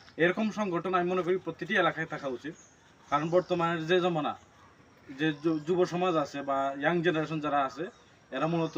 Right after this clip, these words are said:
বিভিন্ন গুনাহের কাজে লিপ্ত হচ্ছে। এরকম যদি একটা সংগঠন থাকে, তারা যদি এই ধরনের সংগঠনের সময় দিতে পারে, তাদের শা-, শারীরিক পরিশ্রম প্রদান করতে পারে,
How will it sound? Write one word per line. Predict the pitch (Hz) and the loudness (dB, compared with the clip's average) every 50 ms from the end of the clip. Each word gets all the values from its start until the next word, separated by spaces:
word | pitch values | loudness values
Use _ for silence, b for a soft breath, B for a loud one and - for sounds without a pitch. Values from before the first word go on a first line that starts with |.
| 156 151 123 | -2 -2 0
বিভিন্ন | 151 160 170 175 175 170 156 | 0 0 0 2 2 0 0
গুনাহের | 143 151 160 160 175 175 160 165 | 0 0 2 2 2 2 0 -2
কাজে | 156 143 151 | -4 -4 -6
লিপ্ত | 151 147 - - 139 | -6 -8 -8 -10 -10
হচ্ছে। | 135 123 - - 123 120 127 | -10 -10 -8 -6 -4 -4 -4
এরকম | 135 147 156 175 175 170 | -4 -4 -4 -4 -4 -2
যদি | 165 175 | -2 -4
একটা | 160 - 170 165 | -4 -4 -6 -6
সংগঠন | 156 165 147 139 151 151 147 | -6 -8 -8 -6 -6 -6 -6
থাকে, | 143 151 - - 107 101 - B B B B B B B - | -6 -6 -8 -8 -14 -16 -18 B B B B B B B -6
তারা | 135 139 160 175 180 185 | 2 4 4 4 4 2
যদি | 190 170 202 202 190 | 0 0 -2 0 0
এই | 175 165 170 | 2 2 2
ধরনের | 160 190 196 190 170 165 185 220 208 - | 2 2 2 4 2 0 0 -2 -6 -8
সংগঠনের | - 165 160 170 160 170 175 165 170 | -6 -2 0 0 2 2 0 0 0
সময় | 180 180 175 165 | 0 0 0 0
দিতে | 156 143 165 151 | 0 -2 -2 0
পারে, | 156 147 156 196 233 B B B B B B B - | 0 0 0 -2 -4 B B B B B B B -2
তাদের | - 151 156 160 170 | 0 2 4 4 2
শা-, | 165 180 185 175 165 175 | 2 2 0 0 0 -2
শারীরিক | - - 170 170 165 170 160 - | -2 0 2 4 4 2 2 2
পরিশ্রম | 160 165 165 - 185 190 185 175 - - - 156 143 | 0 0 0 2 0 -2 -2 -2 -4 -8 -16 -14 -6
প্রদান | 151 151 170 170 | -2 -2 -2 -2
করতে | 160 156 - 160 | -4 -4 -4 -4
পারে, | 156 156 170 | -2 -2 -2